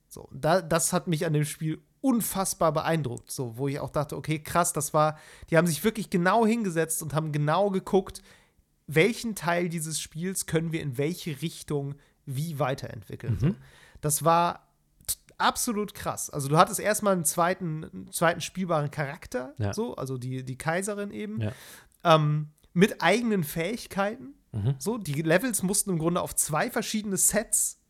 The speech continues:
Speaker 1: von Fähigkeiten aus ausgerichtet sein und gebaut sein, weil das musst du ja immer mitbedenken, wenn du sowas Systemisches machst, dass das mit allem funktioniert und am besten auch noch, wenn du gar keine Fähigkeiten einsetzt, das geht ja auch, du kannst ja auch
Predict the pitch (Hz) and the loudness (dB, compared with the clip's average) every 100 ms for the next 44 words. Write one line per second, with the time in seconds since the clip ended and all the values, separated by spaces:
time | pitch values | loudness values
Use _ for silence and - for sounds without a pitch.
0 | - - 185 190 196 160 190 226 214 - | -6 4 4 4 0 -4 -2 0 -2 -2
1 | 143 139 143 135 139 - 147 151 - 135 | -2 -2 -4 -2 -2 -2 -4 -4 -4 -6
2 | 143 - 151 - 147 170 180 - 135 135 | -8 -8 -8 -2 -2 -2 -4 -6 -2 0
3 | 170 - 135 139 160 139 143 - - 165 | 0 -2 -4 -4 -2 -2 -2 -2 0 0
4 | 165 151 190 - 151 147 143 147 135 135 | 2 2 0 -2 -4 -2 -2 -4 -6 -6
5 | 135 131 131 135 - 170 151 151 165 156 | -6 -6 -6 -4 -4 -2 -2 -4 -6 -6
6 | 175 - - - - - 185 196 165 165 | -4 -6 -12 -20 -8 0 2 2 2 2
7 | - 202 214 196 175 170 185 214 165 156 | 4 4 4 0 -2 0 -2 0 2 4
8 | 196 - 220 185 165 165 151 139 170 180 | 4 2 2 2 2 2 0 2 2 0
9 | 165 151 165 151 - 139 - 175 214 127 | -2 0 0 0 -2 -2 0 0 0 -2
10 | 131 - 135 - 156 139 117 160 151 147 | -4 -4 -4 -4 -4 -4 -2 -2 -2 -6
11 | 143 135 - 127 131 - | -6 -4 -2 -2 -2 -6